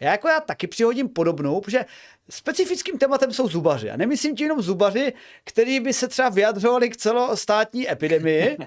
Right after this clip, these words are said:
<laughs> ale myslím tím třeba jako zubaři obecně. Že třeba,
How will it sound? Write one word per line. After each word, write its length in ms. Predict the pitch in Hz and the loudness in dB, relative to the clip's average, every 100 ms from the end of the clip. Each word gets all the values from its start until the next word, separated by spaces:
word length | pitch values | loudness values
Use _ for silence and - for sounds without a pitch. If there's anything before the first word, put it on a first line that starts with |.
| - - | -16 -20
<laughs> 260 | - 160 | -12 -4
ale 180 | - 208 | 0 2
myslím 300 | 233 226 294 | 2 -2 -4
tím 160 | 277 285 | -8 -8
třeba 240 | 285 302 | -4 -2
jako 300 | 302 339 311 - | -2 -4 -8 -8
zubaři 420 | 170 233 302 311 | -8 -4 -4 -2
obecně. 460 | 226 190 - - 107 | 0 0 -2 -8 -14
Že 100 | 135 | -6
třeba, 260 | 311 294 | -4 -4